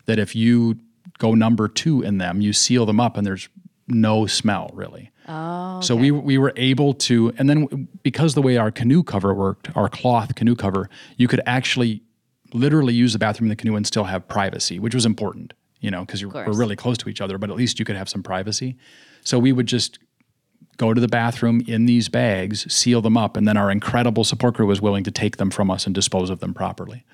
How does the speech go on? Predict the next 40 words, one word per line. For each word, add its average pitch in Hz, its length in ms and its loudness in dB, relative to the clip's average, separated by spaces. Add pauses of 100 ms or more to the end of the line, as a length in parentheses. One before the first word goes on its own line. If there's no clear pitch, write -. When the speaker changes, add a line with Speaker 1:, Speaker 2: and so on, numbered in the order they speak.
(420)
Speaker 2:
Fascinating. 139 920 -4
<laughs> - 40 -18
Yeah, 170 240 2
'cause 156 140 -6
you're 165 80 2
not, 180 180 2
I 127 40 0
mean, 151 180 4
you're 147 100 2
not 170 180 0
leaving 175 220 -2
that 139 160 -4
canoe 151 320 0
for 127 300 -6 (380)
seventeen 175 520 0
days. 147 280 2
That's - 180 -2
incredible. 160 420 2 (280)
And 214 100 2
you 240 100 4
also 285 220 -2
said - 220 -2
you 185 140 0
guys 185 240 -2
were 175 80 -12 (220)
on 160 160 -2
headset - 840 -8
at 151 180 -10
night 165 280 0
specifically, 156 560 -4
or 139 120 0
when 147 140 0
someone 160 260 2
was 131 140 0
sleeping, 147 400 -2
that 120 140 -4
you're 151 160 -2
in 143 140 -2
constant 156 440 -4
communication. 131 840 -2